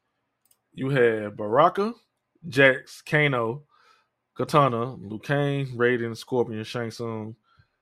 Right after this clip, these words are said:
Shao Kahn, Sonya Blade, and Sub-Zero. And then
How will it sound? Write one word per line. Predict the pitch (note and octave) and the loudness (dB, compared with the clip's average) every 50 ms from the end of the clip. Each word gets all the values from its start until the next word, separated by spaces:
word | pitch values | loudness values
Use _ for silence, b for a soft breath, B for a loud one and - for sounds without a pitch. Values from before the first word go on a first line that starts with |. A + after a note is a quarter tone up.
| _ _ | _ _
Shao | _ - - C3 C3+ C#3 | _ -4 0 0 0 2
Kahn, | C3+ - C3+ B2 A#2 A2+ A2+ | 0 -2 -4 -4 -4 -6 -6
Sonya | A2 - B2 A#2 A2+ | -6 -6 -6 -6 -4
Blade, | A2+ A#2 A2 | -2 -4 -4
and | - - | -4 -8
Sub-Zero. | - - A#2 A2 G#2 G#2+ G#2+ G#2 A2+ - D3 C#3+ _ _ _ _ _ _ _ _ _ _ _ _ _ _ _ _ b b b b b b b b _ _ | -6 -4 -4 -4 -4 -8 -10 -12 -12 -14 -18 -20 _ _ _ _ _ _ _ _ _ _ _ _ _ _ _ _ b b b b b b b b _ _
And | A#2+ A2+ | -4 -2
then | C3+ C3+ C3 B2+ A#2+ A#2 A2 A2+ | 0 0 2 0 0 -2 -4 -8